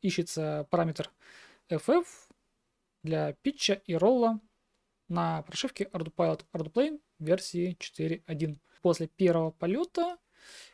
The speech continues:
при запуске я заметил, что он махает крылышками, что значит питы высоковаты. И поэтому я решил запустить второй раз автотюн в этот же день.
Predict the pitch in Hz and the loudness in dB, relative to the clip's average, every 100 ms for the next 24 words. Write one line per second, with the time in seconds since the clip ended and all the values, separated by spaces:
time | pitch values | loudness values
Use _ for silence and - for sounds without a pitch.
0 | _ 180 175 202 - 302 - 269 269 254 | _ 2 6 4 4 0 -2 -2 0 2
1 | 220 185 175 220 254 208 233 180 - 190 | 2 2 2 4 4 4 2 0 2 2
2 | 180 165 160 160 170 156 - - 294 330 | 2 0 -4 -4 -4 -4 -6 -4 -2 -2
3 | - 294 294 294 269 214 - 170 175 - | -2 -2 -2 0 -2 -2 0 0 -2 -4
4 | - 277 254 180 - 214 262 220 170 156 | -4 0 0 -2 -2 -2 0 0 2 0
5 | 156 - _ _ _ _ - _ _ _ | -4 -16 _ _ _ _ -20 _ _ _
6 | _ - 208 285 285 185 170 - 285 190 | _ -2 2 2 2 2 2 2 2 2
7 | 160 240 247 _ - 196 175 160 233 - | -2 -4 -4 _ 2 6 6 6 0 -2
8 | - 208 - 208 170 147 165 185 160 160 | -6 -6 -4 -2 -2 -2 -4 -4 -4 -4
9 | 156 160 | -6 -8